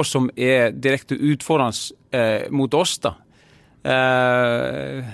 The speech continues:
vi gjør så godt vi kan å forklare hvorfor gjør, vi gjør ting, og, og, og de, de, eh, stort sett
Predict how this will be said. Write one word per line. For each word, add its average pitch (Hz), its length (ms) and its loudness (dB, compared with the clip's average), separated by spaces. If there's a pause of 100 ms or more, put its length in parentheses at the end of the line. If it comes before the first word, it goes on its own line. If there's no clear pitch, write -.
(140)
vi 143 300 2
gjør 151 180 6
så 135 100 -2
godt 143 220 0
vi 123 80 -2
kan 147 160 0
å 113 60 -2
forklare 127 340 0
hvorfor 127 300 -4
gjør, 123 160 0 (140)
vi 123 120 0
gjør 139 200 2
ting, 185 260 -2
og, 123 340 2
og, 120 380 -2 (420)
og 120 160 -6
de, 135 140 0 (580)
de, 120 160 -4 (400)
eh, - 720 -10 (340)
stort 156 340 -2
sett - 520 -2